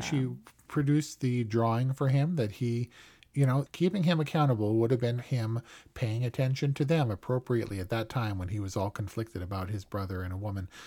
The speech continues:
Speaker 1: so that he didn't even look at the drawing, kept on turning her away.
Speaker 2: Right, which was so sad.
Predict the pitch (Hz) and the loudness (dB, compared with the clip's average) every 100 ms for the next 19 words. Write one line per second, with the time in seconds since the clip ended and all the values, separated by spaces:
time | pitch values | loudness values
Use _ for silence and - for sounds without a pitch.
0 | - - 135 123 120 123 131 131 123 120 | -16 -4 0 2 0 2 2 2 2 2
1 | 120 123 135 113 120 117 95 87 - - | 0 0 -2 -2 0 -2 -2 -6 -12 -18
2 | - 127 - 113 113 120 107 104 104 104 | -4 -2 0 -2 -2 -2 -2 -4 -2 -2
3 | 101 82 98 _ - 160 147 123 - - | -4 -6 -12 _ -10 -6 -6 -8 -12 -10
4 | 185 190 - - 190 175 - 156 139 127 | -6 -6 -4 -2 0 0 -2 -4 -2 -4
5 | 135 | -8